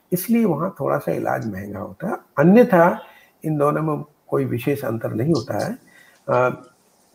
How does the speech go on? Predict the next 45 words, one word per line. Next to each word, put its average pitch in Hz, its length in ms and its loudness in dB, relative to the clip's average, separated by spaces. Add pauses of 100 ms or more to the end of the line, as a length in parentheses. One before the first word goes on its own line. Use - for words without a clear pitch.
(120)
सरकारी 185 460 4
अस्पताल 156 500 4
में 156 120 -2
चूंकि 147 360 -4 (520)
ज़्यादातर 123 360 0
गरीब 123 260 -2
लोग 127 220 -2
भी 127 120 -2
जाते 120 300 2
हैं, 120 220 0
अमीर 123 720 -4
लोग 143 220 6
भी 123 120 0
जाते 117 300 4
हैं, 127 280 -2 (220)
तो 143 60 -6
भीड़ 139 240 6
वहाँ 123 320 2
थोड़ी 113 160 0
ज़्यादा 107 280 0
होती 107 380 -8
है। - 220 -18 (420)
प्राइवेट 135 320 2
अस्पताल 131 440 0
में 135 160 -2
सिर्फ 135 260 -6
वही 120 260 0
जा 127 180 4
पाते 131 320 -2
हैं 131 200 -4
जो 123 380 -6 (120)
ये 135 100 -2
मान 127 280 2
के 131 120 -2
चलते 117 360 -2
हैं 110 140 -4
कि 214 340 0 (400)
यहाँ 120 220 0
पर 123 180 0
इलाज 113 340 2
में 185 100 -2
महंगा 117 380 2
होगा 104 300 2
और 113 220 4
यहाँ 110 200 0